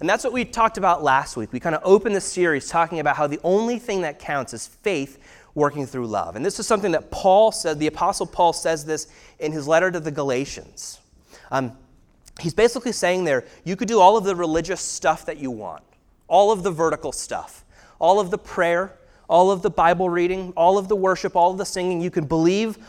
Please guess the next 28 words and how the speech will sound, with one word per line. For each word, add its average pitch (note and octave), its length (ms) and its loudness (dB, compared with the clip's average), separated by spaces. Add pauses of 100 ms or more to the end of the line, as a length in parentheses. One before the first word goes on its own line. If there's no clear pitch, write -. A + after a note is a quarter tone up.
(120)
all F3 140 4
the F3+ 100 2
beliefs. E3 640 -2 (140)
You E3 100 -8
can D3 140 -4
think G#3+ 260 -2
all G3 140 4
the F3+ 80 -10
things. F3+ 500 -4 (140)
You E3 100 -10
could E3 80 -4
have G3+ 260 0
all G#3 160 2
those G3 200 -2
feelings. D#3 220 -6
You F3+ 80 -6
could F#3+ 120 -8
do B3 160 -6
all F#3+ 240 6
of D#3 100 -2
that. E2+ 200 -16 (760)
But F3+ 140 -4
if F3 140 0
it B2+ 180 -2
doesn't G#3+ 340 4
result F#3 480 4
in D3 120 -2
horizontal F3 1120 -2